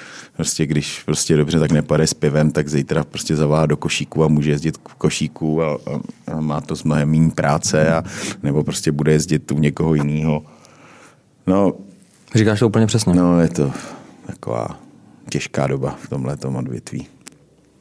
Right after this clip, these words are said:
Speaker 2: To jo.
Speaker 1: No a, no a co teda Praha, jak tě přivítala, když, eh, po takových zkušenostech, eh, eh,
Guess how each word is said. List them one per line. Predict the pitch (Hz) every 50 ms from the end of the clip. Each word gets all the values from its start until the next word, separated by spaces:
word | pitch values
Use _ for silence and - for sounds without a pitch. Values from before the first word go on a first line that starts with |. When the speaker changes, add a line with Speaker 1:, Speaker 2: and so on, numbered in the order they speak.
| - -
Speaker 2:
To | - 98
jo. | 92 90 98 110 110 - - - _ - - _ _ _ _ _ _ _ _ _ - - -
Speaker 1:
No | 85 87 85 82 - - - - 85
a, | 82 87 87 85 82 - - - - - - - - - - - - - - - _ _ _ _ _ _ _ - -
no | 80 87 92
a | 95
co | 95 - -
teda | 127 - 104 107
Praha, | 107 - 120 123 127 123
jak | 92 92 92
tě | - 101 98
přivítala, | - - 110 110 120 - - 82 78 71 71 - - - - - - _ - - - -
když, | - 85 87 85 - - -
eh, | 95 85 85 82 80 78 - - - - - - - - - - - _ - - -
po | - -
takových | - 87 82 - - 87 87 87 82
zkušenostech, | - - - - - - 95 87 87 85 85 - - - - 85 85 85 - - - -
eh, | 87 85 82 82 82 82 80 80 80 80 - - - - _ _ _ _ _ _ -
eh, | 80 80 78 78 76 76 76 78 76 78 80